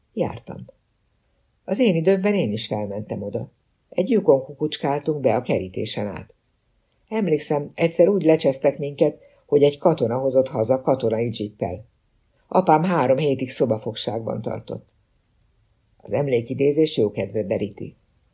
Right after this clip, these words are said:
Te milyen közel merészkedtél a bázishoz? Nem túl közel. Hát ez az. Nem tudom követni. Szigorúbb biztonság volt a mezőgazdasági minisztérium, mint az atomrakéták idején.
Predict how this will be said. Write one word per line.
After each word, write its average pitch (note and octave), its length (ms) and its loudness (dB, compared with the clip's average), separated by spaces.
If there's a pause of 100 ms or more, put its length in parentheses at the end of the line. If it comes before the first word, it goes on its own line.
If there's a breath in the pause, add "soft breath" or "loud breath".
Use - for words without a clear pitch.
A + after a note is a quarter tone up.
(120)
Te E3+ 140 -2
milyen E3+ 300 0
közel B2 340 -2
merészkedtél A2+ 680 -2
a A2+ 60 -2
bázishoz? G#2+ 720 -6 (480)
Nem C#3+ 260 -2
túl A2 220 -10
közel. G2+ 440 -10 (440)
Hát C#3+ 320 -10
ez D3 140 -2
az. A2 260 -8 (1160)
Nem G#2 180 -6
tudom A2+ 280 -6
követni. A2 520 -6 (800)
Szigorúbb D#3 520 4
biztonság B2+ 680 0
volt B2 200 2
a D3+ 60 0
mezőgazdasági B2+ 840 0
minisztérium, C#3 720 0 (240 soft breath)
mint D3 180 0
az D3+ 80 6
atomrakéták A2+ 840 0
idején. G#2+ 540 -4